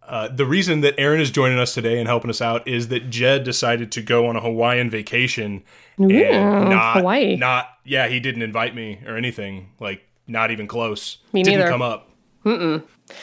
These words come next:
Speaker 2: Well, somebody has to be back here to man the podcast.
Speaker 1: That's right. Yeah, you know, priorities, Jed.
Speaker 2: Yep.
Speaker 1: Jesus.
Speaker 2: Yeah. Do they not have, like, phones that he could use to call into the podcast in Hawaii, or, um, is he
Speaker 1: I
Speaker 2: just slacking?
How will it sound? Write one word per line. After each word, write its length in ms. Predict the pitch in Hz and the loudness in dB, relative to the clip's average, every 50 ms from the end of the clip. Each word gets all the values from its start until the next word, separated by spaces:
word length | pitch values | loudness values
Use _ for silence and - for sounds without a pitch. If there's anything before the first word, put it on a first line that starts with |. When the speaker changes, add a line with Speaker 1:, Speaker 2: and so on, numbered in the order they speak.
| - 190 | -6 -2
Speaker 2:
Well, 80 | - 269 | -2 0
somebody 320 | 262 - 349 349 311 370 320 | 2 2 2 2 2 2 2
has 240 | 277 262 240 240 - | 2 2 0 0 0
to 60 | 262 | 0
be 100 | 226 233 | 0 0
back 300 | 208 185 196 196 190 190 | 2 2 2 2 2 0
here 180 | - 226 202 185 | 0 0 0 2
to 80 | 185 | 2
man 240 | 170 170 170 165 160 156 | 2 2 2 2 2 0
the 60 | 151 | 0
podcast. 760 | - - 156 151 151 - - 131 80 95 127 - - - - - - | 0 0 0 0 -2 -4 -4 -2 -2 -2 -4 -6 -10 -14 -16 -18 -8
Speaker 1:
That's 220 | - 151 151 151 135 | -2 0 0 0 2
right. 360 | 143 175 175 135 101 104 - - | 2 2 2 2 0 -4 -8 -10
Yeah, 120 | 127 127 123 | -8 -6 -6
you 60 | 120 | -4
know, 200 | 113 113 113 117 - _ _ | -6 -6 -8 -8 -12 _ _
priorities, 480 | - 143 139 147 151 143 131 107 101 - | -4 -2 0 0 0 0 -2 -4 -8 -8
Jed. 240 | - 98 92 101 113 | -8 -8 -8 -8 -10
Speaker 2:
Yep. 60 | - _ _ _ _ | -14 _ _ _ _
Speaker 1:
Jesus. 540 | - - 123 - 175 - - - - - - - _ _ _ _ | -12 -4 -2 -2 -2 -2 -4 -8 -10 -10 -12 -14 _ _ _ _
Speaker 2:
Yeah. 220 | - 185 175 170 180 - - - - | -2 -2 0 -2 -2 -6 -14 -18 -8
Do 80 | - 269 | -2 0
they 120 | 320 349 | 2 2
not 180 | 330 339 370 359 | 4 2 2 2
have, 180 | 370 359 285 | 0 0 2
like, 200 | 294 285 262 247 - | 2 0 0 -2 -2
phones 480 | - - 233 226 240 277 311 339 330 | -2 0 0 2 2 0 0 -2 -2
that 80 | - 285 | -2 -4
he 160 | 240 233 269 | -4 -4 -4
could 180 | 240 - 254 220 | -4 -2 -2 0
use 220 | 233 240 247 240 | 0 -2 -2 -2
to 100 | - 240 | -4 -4
call 240 | 233 - 233 226 226 | -2 0 0 2 2
into 160 | 233 240 240 | 0 0 0
the 80 | 233 220 | -2 -2
podcast 500 | - 233 220 226 240 - 294 294 285 - | 0 0 0 0 0 -2 -2 -2 -2 -4
in 60 | 302 311 | -4 -2
Hawaii, 420 | 320 330 330 339 349 349 381 359 | 0 0 0 0 0 -2 0 0
or, 300 | 285 202 175 175 175 180 | 0 2 2 2 0 0
um, 280 | 175 175 175 170 170 180 | 0 0 0 0 -2 -2
is 60 | 180 | 0
he 60 | 135 151 | 0 0
Speaker 1:
I 40 | 208 | 0
Speaker 2:
just 180 | 185 180 - | 0 -2 -2
slacking? 480 | - - 196 185 202 196 - 147 160 156 | 0 0 0 0 0 -2 -4 -8 -8 -8